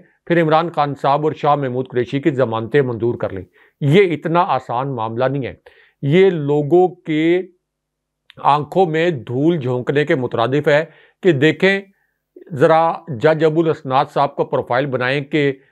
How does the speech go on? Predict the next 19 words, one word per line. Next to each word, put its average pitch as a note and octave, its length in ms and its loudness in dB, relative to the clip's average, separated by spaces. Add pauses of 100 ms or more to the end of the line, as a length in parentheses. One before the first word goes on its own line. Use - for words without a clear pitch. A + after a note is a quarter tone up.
(140)
अगर D#3 260 2
इस F#3+ 280 -2
केस E3 380 0
में D#3 160 0
उन्होंने D3 440 0
जमानत A#2+ 380 0
दे B2+ 180 4
दी B2+ 260 -4 (340)
और F3 100 2
साइफर E3+ 440 0
केस D#3+ 420 0
में C#3+ 260 -2
इमरान C#3 300 0
खान C#3+ 240 -4
साहब C#3 320 -2
को D3 100 -2
सज़ा A#2+ 360 -2
सुना A#2+ 260 -4
दें, B2+ 240 -2